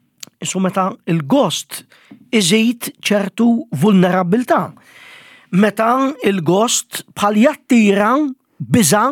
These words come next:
ta' xi kastik. U meta s-sens tal-ħtija bħal jantiċipa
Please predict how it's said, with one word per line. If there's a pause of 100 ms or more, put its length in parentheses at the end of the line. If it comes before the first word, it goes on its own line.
(300)
ta'
xi
kastik. (1200)
U
meta
s-sens
tal-ħtija
bħal (920)
jantiċipa